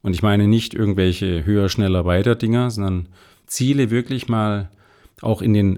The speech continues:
Lebensbereichen. Du hast mehrere Lebensbereiche. Ich kann gerne mal eine Folge dazu machen. Wenn ihr Interesse habt, schreibt mir einfach kurz in den Kommentaren oder auch gerne direkt. Setz dir doch Ziele nicht nur im Haben, sondern auch im,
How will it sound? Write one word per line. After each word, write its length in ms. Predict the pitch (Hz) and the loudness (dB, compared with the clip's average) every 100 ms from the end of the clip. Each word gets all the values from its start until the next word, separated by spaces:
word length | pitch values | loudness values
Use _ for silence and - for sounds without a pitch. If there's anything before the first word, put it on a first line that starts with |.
| - | 0
Lebensbereichen. 1160 | 101 117 135 151 147 - 123 104 104 95 - | 2 4 4 0 -2 -2 0 2 0 -2 -4
Du 100 | 92 | -2
hast 240 | 101 - - | -2 -2 -2
mehrere 420 | 131 104 95 87 | 0 2 0 -2
Lebensbereiche. 800 | 85 87 90 - 104 90 85 95 | 0 0 -2 -4 -4 -2 -2 -4
Ich 80 | - | -2
kann 140 | 107 | 0
gerne 180 | 104 110 | 2 4
mal 80 | 107 | 4
eine 120 | 95 | 2
Folge 340 | - 110 104 | 2 0 0
dazu 380 | - 98 - - | -2 -2 -4 -4
machen. 340 | 127 120 139 | -2 -2 -4
Wenn 100 | 107 | -4
ihr 80 | 101 | -4
Interesse 420 | 101 - 101 110 | -6 -6 -8 -4
habt, 160 | 101 - | -6 -6
schreibt 300 | - 90 - | -4 -4 -2
mir 80 | 110 | -4
einfach 320 | 104 - 101 | -2 -6 -8
kurz 400 | - 117 - - _ _ _ - | -6 -8 -8 -18 _ _ _ -6
in 80 | |
den 100 | 95 | -4
Kommentaren 680 | 90 92 90 87 92 98 113 | 0 0 0 0 0 2 0
oder 140 | 95 | -2
auch 140 | 82 - | -4 -4
gerne 240 | 85 80 | -4 -4
direkt. 440 | 78 85 120 - - _ _ _ _ _ _ _ - | -4 -8 -8 -14 -20 _ _ _ _ _ _ _ -4
Setz 320 | 123 127 - | -2 -2 0
dir 100 | 143 | 0
doch 160 | 127 | 0
Ziele 500 | - - 127 143 139 123 _ _ _ _ _ - | -2 -4 -2 0 -2 -6 _ _ _ _ _ 0
nicht 280 | 123 - | 0 2
nur 100 | 123 | 0
im 220 | 104 104 78 | 2 0 0
Haben, 440 | 92 107 156 160 | 2 2 2 0
sondern 260 | 135 110 104 | 0 0 0
auch 280 | 101 - | -2 -4
im, 300 | - 98 95 | -4 -4 -4